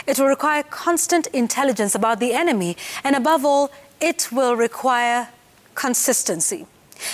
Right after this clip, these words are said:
Because any moment we drop the guard, the result is more infections, more suffering, more death. The result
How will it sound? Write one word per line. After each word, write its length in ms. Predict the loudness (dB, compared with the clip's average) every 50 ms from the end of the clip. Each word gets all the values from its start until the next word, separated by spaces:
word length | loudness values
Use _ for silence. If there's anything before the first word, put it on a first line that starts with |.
| -8 -4
Because 320 | -4 -2 0 0 -2 -2 -4 -4
any 260 | -2 0 2 2 4
moment 420 | 4 4 4 4 2 0 0 -2
we 100 | -2 -4
drop 260 | -2 -2 -2 -2 -2 -2
the 100 | -4 -2 0 0
guard, 300 | 2 2 2 0 -2 -6 -14 -20 -20 -20 -20 -20 -10 _
the 160 | 0 2 2
result 440 | 4 2 2 2 2 2 2 2 2
is 320 | 2 2 2 0 -2 -4 -8 -12 _ _ _ _ _
more 260 | -2 0 2 4 4
infections, 720 | 2 0 0 -2 -4 -4 -2 -4 -6 -4 -4 -6 -6 -6 -8 _ _ _ -20 -16 -8
more 280 | -2 0 2 2 2 2
suffering, 560 | 2 0 0 -2 -2 -4 -6 -6 -6 -8 -14 -20 _ -20 -20 -20 -20 -12 -6
more 340 | -2 0 2 4 4 4 2
death. 480 | 2 0 0 0 -2 -4 -8 -14 -20 -20 _ _ _ _ _ _ _ -20 -20 -20 -20 -20 -16 -4
The 140 | 0 2 2
result 520 | 2 2 2 2 2 2 0 -2 -6 -8